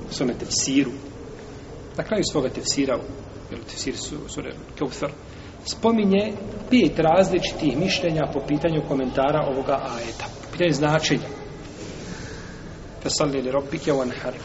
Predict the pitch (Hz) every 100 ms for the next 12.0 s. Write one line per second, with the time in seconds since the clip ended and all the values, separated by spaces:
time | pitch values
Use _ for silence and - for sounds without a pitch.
0 | - - - 196 170 - - - - -
1 | 131 - 131 135 143 147 - 143 156 156
2 | - 190 139 - - - - - - -
3 | - - - - - 151 196 - - 113
4 | 104 - - - - - - - - -
5 | - - - - 143 165 202 202 175 151
6 | 202 - 190 170 - 160 165 - 180 180
7 | 170 165 185 175 156 - 247 - 139 139
8 | 190 185 160 175 - 208 196 - - 139
9 | - 214 202 170 156 156 165 - 226 -
10 | 240 - - 170 185 240 196 - 262 285
11 | - - - - 180 139 - - -